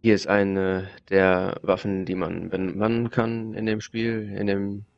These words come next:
in der Constellation. Ähm,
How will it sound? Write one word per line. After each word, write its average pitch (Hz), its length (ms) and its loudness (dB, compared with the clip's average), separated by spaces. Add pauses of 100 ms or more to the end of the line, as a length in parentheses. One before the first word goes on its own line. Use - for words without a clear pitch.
(220)
in 98 60 -4
der 98 100 2
Constellation. 110 720 0 (3750)
Ähm, 95 680 -2